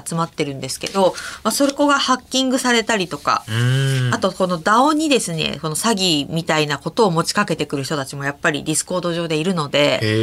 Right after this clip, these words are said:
Speaker 2: ー。
Speaker 1: まあ、こういったところはなかなかまだ注意が必要なところはあります。
Speaker 2: うんうん。
Speaker 1: あと私が錦鯉エヌエフティーの山古志ダオに入っていて思うのは、まあ、本当にいろんな人が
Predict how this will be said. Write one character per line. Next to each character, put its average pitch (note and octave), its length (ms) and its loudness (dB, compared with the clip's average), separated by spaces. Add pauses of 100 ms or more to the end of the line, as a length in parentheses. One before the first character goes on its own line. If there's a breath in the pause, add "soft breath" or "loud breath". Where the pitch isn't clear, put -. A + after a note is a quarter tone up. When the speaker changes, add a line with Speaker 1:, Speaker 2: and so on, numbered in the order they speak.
(240)
Speaker 2:
ー。 - 20 2
Speaker 1:
ま G3+ 60 0
あ、 G3+ 40 -8
こ B3+ 120 0
う - 20 2
い - 20 0
っ B3+ 40 -20
た C4 120 0
と C4 120 -4
こ D#4+ 140 2
ろ E4 80 4
は G#3 120 4
な E3+ 140 -4
か F3 120 -2
な E3+ 140 2
か D#3 300 0 (120)
ま F3 160 0
だ D3+ 80 -2
注 E3 240 -2
意 D3 60 0
が C#3 100 -4
必 - 220 -8
要 D3 60 -6
な C#3+ 100 -8
と D3 100 -10
こ D3+ 160 -4
ろ C#3+ 100 0
は C3+ 200 -4
あ - 20 -2
り D3 140 -4
ま C3 180 -6
す。 - 220 -6
Speaker 2:
う - 20 -10
ん G2 40 -8
う - 20 -10
ん。 F2+ 40 -10 (520 loud breath)
Speaker 1:
あ B3 80 -4
と A3+ 160 -2
私 C#4+ 400 0
が D4+ 480 4
錦 B3+ 380 -2
鯉 B3 220 4
エ A#3 40 4
ヌ A#3+ 120 2
エ B3 60 2
フ - 80 -10
テ B3 120 -4
ィ - 20 0
ー - 20 0
の D3+ 180 -2
山 E3+ 220 -2
古 F3 160 -4
志 E3+ 140 -8
ダ F3+ 120 2
オ E3 60 -2
に D3 80 -8
入 C#3+ 180 -6
っ D3 40 -10
て - 160 -12
い C#3 60 -8
て - 120 -8
思 D#3 240 -2
う D3 60 -4
の C#3 120 -10
は、 C#3+ 280 0 (580 loud breath)
ま B3+ 80 0
あ、 - 80 -6 (160)
本 F4 160 -8
当 F4+ 100 -2
に E4+ 240 -2
い A#3+ 40 2
ろ C#4+ 120 0
ん D#4+ 80 -4
な E4 100 0
人 D#4 220 -4
が E3+ 260 0